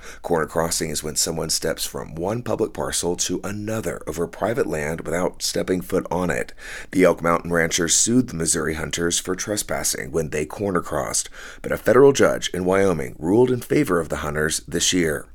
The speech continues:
The appeal lawyers have degrees from prestigious universities and have a track record of winning cases. One of them was a clerk for multiple Supreme Court justices. The move suggests that this fight over the legality of corner crossing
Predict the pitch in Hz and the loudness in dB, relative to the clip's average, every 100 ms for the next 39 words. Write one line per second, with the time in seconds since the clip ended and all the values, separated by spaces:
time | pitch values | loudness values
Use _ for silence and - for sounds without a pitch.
0 | - - - - - 92 92 107 98 92 | -14 -12 -12 -14 -2 0 2 4 6 6
1 | 92 92 90 - 104 104 107 87 95 98 | 6 6 4 0 -2 0 0 2 2 2
2 | - 98 95 - 76 - 104 107 104 95 | 0 -2 -4 -4 -2 0 0 0 0 2
3 | 82 85 - 65 60 - - 98 90 - | 2 2 2 0 -4 -6 -4 -2 0 2
4 | 78 - 78 69 76 78 - 73 76 76 | 2 2 0 2 -2 -2 -6 -6 -6 -4
5 | 95 87 80 67 50 - - - - - | -2 0 0 0 -2 -4 -4 -14 -6 0
6 | 92 87 87 78 78 - 76 - - 107 | 2 4 2 0 -2 -2 -6 -6 2 4
7 | 107 - 80 85 117 - 120 120 - - | 4 -2 -2 0 0 -2 -2 0 -2 -2
8 | 85 80 85 - 87 85 - - 62 53 | -2 0 -2 2 2 2 0 0 -2 -4
9 | - - - - - 90 90 - 87 85 | -4 -6 -14 -12 -4 2 2 2 2 4
10 | 85 - 69 - - 120 - 76 73 107 | 4 2 0 -2 0 4 4 2 0 0
11 | 85 76 73 64 67 80 87 110 117 95 | -2 -2 -4 -6 -4 -2 0 0 0 -2
12 | - - 104 92 80 67 - 62 | -4 -4 -4 -2 -2 0 0 -2